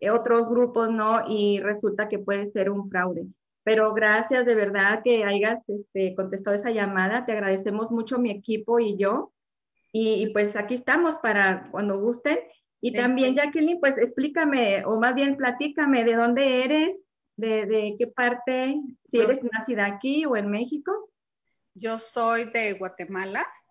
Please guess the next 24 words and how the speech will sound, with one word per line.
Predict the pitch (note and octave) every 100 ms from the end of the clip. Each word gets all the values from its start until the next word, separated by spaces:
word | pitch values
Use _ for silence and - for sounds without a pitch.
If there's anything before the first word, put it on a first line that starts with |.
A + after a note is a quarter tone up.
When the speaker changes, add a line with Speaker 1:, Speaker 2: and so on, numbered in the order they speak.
| _ _ _ _ _ -
Speaker 1:
Ah, | F3+ F3
ok. | E3
Speaker 2:
Eh, | G#3 G3 F#3+ F#3 F#3 F#3 F#3+ F3+ - _ _ _ _ _ _ _ _
emigré | A#3 A3+ G#3+ G3+ G#3 A3+ A#3+
acá | C4 C4 C#4 C4 C4 -
a | A3
Estados | - A3 B3 B3
Unidos | B3 A3+ A#3+ B3
aproximadamente | G#3+ G3 G3 G3 G3+ G#3 G#3+ A3
hace | G#3+ G#3+
siete | G#3 G#3 G#3 G#3 F#3
años | F3 G3 D4 F4+ G4+ - - - - -
Speaker 1:
Ujú. | G#3 G3+ -
Speaker 2:
a | G#3+ G#3+
trabajar. | G3 F3+ F3 - F3+ E3+ A#3+ - - _ _ _ _ _ _ _ _ _
Desde | G#3+ G3 G3 G#3
que | G3+
vine, | F#3+ G3 A3
pues, | A3 G#3
he | G3
venido | G3 G#3+ G#3 G3+ G#3+ G#3 G3
a, | F3+ E3 - F3+ F#3+ F3
a | E3 _
trabajar. | G3+ F#3+ F3 - G3 F#3